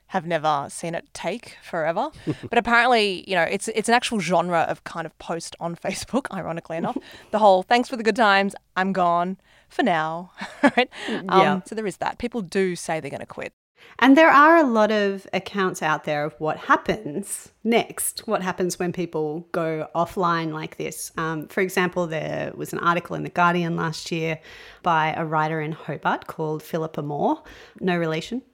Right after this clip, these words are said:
Speaker 3: that I know of.
Speaker 1: <laughs>
Speaker 3: Uh, she felt like her socials were making her crazy.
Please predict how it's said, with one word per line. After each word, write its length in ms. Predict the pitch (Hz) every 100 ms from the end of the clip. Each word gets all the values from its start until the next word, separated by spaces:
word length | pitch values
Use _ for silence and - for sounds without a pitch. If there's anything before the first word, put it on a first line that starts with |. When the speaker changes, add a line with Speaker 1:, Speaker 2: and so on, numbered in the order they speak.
| _ _
Speaker 3:
that 120 | 185 180
I 60 |
know 180 | 185 226
of. 60 | - _ _ - - 214
Speaker 1:
<laughs> 40 | 175
Speaker 3:
Uh, 380 | 165 156 82 - - _ -
she 300 | - - 262
felt 260 | 269 247
like 200 | 196 190
her 100 | 214 185
socials 380 | 185 185 180 185
were 80 |
making 360 | 170 170 190 185
her 100 | 196
crazy. 580 | - 185 160 170 233